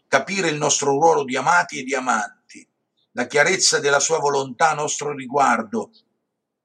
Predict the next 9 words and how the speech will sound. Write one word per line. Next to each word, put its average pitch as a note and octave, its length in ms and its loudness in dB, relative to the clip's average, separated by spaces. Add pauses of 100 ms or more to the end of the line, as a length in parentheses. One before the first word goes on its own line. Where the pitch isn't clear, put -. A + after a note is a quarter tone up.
(420)
e C#3 100 -4
a C#3+ 60 4
riguardo D3+ 440 2
dell'impegno D3+ 840 -8 (160)
che A#2+ 120 -12
ci A#2 140 -6
chiama A#2+ 300 -4
ad A2 100 -6
esprimere. F2+ 680 -10